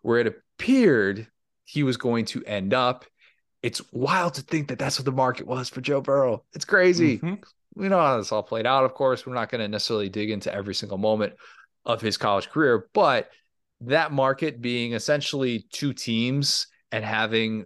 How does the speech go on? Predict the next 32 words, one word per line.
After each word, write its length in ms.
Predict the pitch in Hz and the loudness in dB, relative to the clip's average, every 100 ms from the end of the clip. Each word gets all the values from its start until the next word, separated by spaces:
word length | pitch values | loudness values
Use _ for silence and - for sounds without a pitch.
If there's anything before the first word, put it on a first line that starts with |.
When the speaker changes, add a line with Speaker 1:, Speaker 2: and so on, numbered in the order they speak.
| 98 | -8
Speaker 1:
the 140 | 107 | -4
very 300 | 107 113 110 - | 2 4 2 0
infamous 500 | 110 113 110 107 - | -6 -4 -2 0 2
Scott 420 | - 117 98 - | 0 0 -4 -6
Frost, 580 | - 113 104 98 - - - - | 0 2 2 0 -4 -6 -12 -8
"Do 80 | 107 | -8
you 80 | |
think 160 | 101 110 | -6 -6
he's 160 | 107 95 | -6 -2
better 260 | 107 104 | 0 2
than 100 | 101 | 2
what 180 | 98 92 | 0 -2
we 80 | 92 | -2
got?" 280 | 131 131 127 | 0 2 2
moment, 360 | 123 120 117 | 2 2 0
wherein 340 | 104 113 113 107 | 0 0 0 -2
he 160 | 110 | -4
Speaker 2:
Huh. 60 | 120 | -2
Speaker 1:
was 260 | 120 117 | 0 0
seriously 920 | - - 147 147 147 135 - 143 123 | -4 -4 2 4 6 4 0 -2 -4
asking 520 | - 123 120 - 123 117 | -6 -6 -6 -8 -8 -6
the 60 | |
Nebraska 500 | 110 117 117 120 - | -4 0 0 0 -2
media, 520 | 110 127 117 104 98 - - _ | -2 0 2 4 2 0 -14 _
"Do 120 | 131 143 | 0 0
you 180 | 156 | 0
think 240 | 143 147 127 | -2 -4 0
Joe 180 | 135 127 | 2 4
Burrow 320 | 127 123 113 | 6 6 4
is 140 | 107 | 2
better 500 | 98 113 107 101 95 - - _ - | 0 0 2 0 0 -6 -20 _ -12
than 460 | 104 104 98 95 | -2 0 0 -4